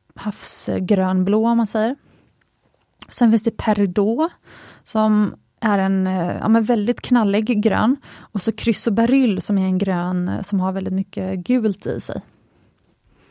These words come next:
Blått. Blått är färgen som lugnar oss. Det är färgen på havet och himlen.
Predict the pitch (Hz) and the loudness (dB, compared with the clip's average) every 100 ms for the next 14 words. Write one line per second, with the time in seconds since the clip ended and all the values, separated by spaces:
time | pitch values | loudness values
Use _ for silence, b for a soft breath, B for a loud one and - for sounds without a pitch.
0 | b b b b b b b b b b | b b b b b b b b b b
1 | b _ 180 208 240 - _ - - - | b _ 2 4 4 -2 _ -20 -20 -20
2 | b b b b b 214 214 269 - - | b b b b b 2 4 4 0 -4
3 | 233 196 202 180 180 185 185 185 214 220 | -2 -2 -4 -2 -2 0 2 4 6 6
4 | 185 180 196 220 - - - b b 226 | 6 4 2 0 -2 -6 -10 b b -2
5 | 226 185 - 180 175 170 170 - 208 202 | 0 0 -2 -2 -2 -2 -6 -2 0 2
6 | 202 208 214 - 147 220 202 196 196 208 | 0 -2 -4 -8 0 4 6 6 4 4
7 | 214 220 | 4 2